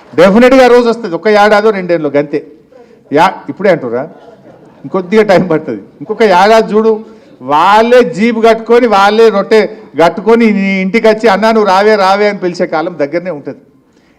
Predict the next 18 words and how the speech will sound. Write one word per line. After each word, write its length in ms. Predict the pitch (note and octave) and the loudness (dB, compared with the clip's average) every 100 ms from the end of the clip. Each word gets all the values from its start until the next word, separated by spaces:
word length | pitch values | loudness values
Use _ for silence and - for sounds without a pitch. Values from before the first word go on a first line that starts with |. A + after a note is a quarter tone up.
| G#2+ | -20
ఎందుకంటే 320 | A2 G#3 A3+ | -12 -6 -2
ఆ 160 | G3+ | 0
నిజం 420 | F#3 F3 A3+ G#3 A3+ - - | 0 0 -2 -2 -6 -16 -8
మనం 200 | D3 D3+ - | -8 -8 -10
పనిచేసినాం, 520 | C3 F3+ G3 E3+ A2+ - _ _ _ _ _ _ - | -8 -6 -8 -10 -16 -20 _ _ _ _ _ _ -10
ఇవాళ 120 | C3+ | -8
మనము 420 | C#3 E3 F3 D3+ - | -6 -6 -6 -10 -14
ఉత్తగా 260 | - F#3+ A3 | -4 0 0
మాట్లాడతలేం, 600 | G#3 G#3 G3 G3 D3+ G#2 | 0 -2 -6 -8 -12 -10
మన 140 | C3 | -10
పని 260 | D3 D#3 G3 | -6 -4 -2
కనబడుతుంది 520 | F3 G3+ A#3 A3+ F#3 | -2 0 -2 -2 -8
అక్కడ. 160 | D3+ A#2 - _ _ _ _ _ - | -8 -12 -20 _ _ _ _ _ -6
So 240 | D#3 C#3+ C#3+ | -6 -6 -10
ఏందనేది 560 | A#2+ D3+ G#3 A3+ A#3 A#3 | -4 -2 0 0 2 0
ఇవాళ 120 | A#3 | -2
ప్రజలు 280 | A#3 G3+ A#3+ | -4 -2 -2
గ్రహిస్తారు. 680 | G#3 G3+ A#3 - D3+ - | 0 -2 -2 -6 -10 -12